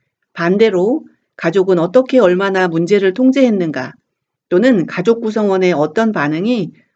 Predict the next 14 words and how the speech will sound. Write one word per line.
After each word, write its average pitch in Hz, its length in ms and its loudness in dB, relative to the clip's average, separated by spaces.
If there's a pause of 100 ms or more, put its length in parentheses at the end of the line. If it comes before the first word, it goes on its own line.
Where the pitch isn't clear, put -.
문제가 175 500 0
더 165 260 -2
힘을 285 300 4
얻도록 170 480 -2
했는지를 202 460 -2
탐색함으로써 214 1040 -4 (440)
문제와 208 520 2
가족이 175 600 -4 (280)
서로에게 220 560 2
어떤 247 400 2
영향을 196 420 0
끼쳐왔는가를 175 960 -2
확인하는 262 440 0
과정입니다. 147 840 -4